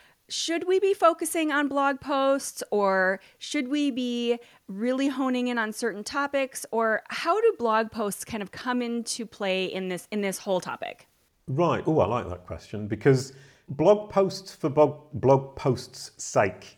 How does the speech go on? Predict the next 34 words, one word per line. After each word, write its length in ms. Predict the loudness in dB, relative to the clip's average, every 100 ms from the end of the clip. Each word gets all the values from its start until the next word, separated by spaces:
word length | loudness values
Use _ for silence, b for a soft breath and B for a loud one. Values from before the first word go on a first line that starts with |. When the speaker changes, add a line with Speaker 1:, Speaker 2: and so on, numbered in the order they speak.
| _
Speaker 2:
is, 600 | 2 4 6 4 0 -6 -2
in 120 | 0
terms 260 | 4 4 2
of 100 | 4
Google, 380 | 4 6 2
a 60 | 0
pointless 460 | -2 -4 -4 -8 -10
exercise. 640 | -10 -14 -12 -12 -14 -18 b b b b
If, 240 | -2 -2 -2 -4
if 160 | -2
you 120 | -2
write 260 | 2 2 0
a 40 |
blog 360 | -2 0 0 2
post 260 | 2 2 0
that 140 | 0
answers 400 | 0 0 -4 -2 0
a 100 | -2
specific 560 | -2 -6 -4 -4 -4
question 360 | 0 0 0 -2
that 140 | -2
you 160 | -2 -2
know 300 | 0 2 2
your 340 | 4 2 0 -2 -2
audience 500 | 0 0 -2 -4 -8
is 100 | -2
searching 460 | 0 0 -2 -10
for, 400 | -6 -4 -2 -4 B B -6
it 180 | -4 0
can 120 | 0
potentially 480 | 0 0 0 -2 -4
surface 420 | 0 -2 -2 -6
in 120 | -2
Google. 420 | 2 2 -2 -12